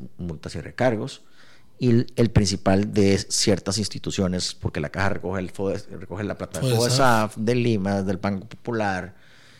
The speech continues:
Speaker 1: de el ina. Entonces, el principal de esas instituciones también se le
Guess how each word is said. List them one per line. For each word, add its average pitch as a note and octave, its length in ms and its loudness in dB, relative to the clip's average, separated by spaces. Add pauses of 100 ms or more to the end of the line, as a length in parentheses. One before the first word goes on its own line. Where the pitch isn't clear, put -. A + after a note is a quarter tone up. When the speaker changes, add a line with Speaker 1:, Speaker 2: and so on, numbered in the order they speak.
(160)
Speaker 1:
de F2 640 -6
el A#2 160 -2
ina. G#2 340 -4 (840)
Entonces, F2+ 600 -2
el G2 120 -2
principal F#2+ 380 0
de G#2+ 100 2
esas G#2+ 220 -4
instituciones - 580 -8
también F2+ 380 -8
se F2+ 160 -6
le F2 320 -6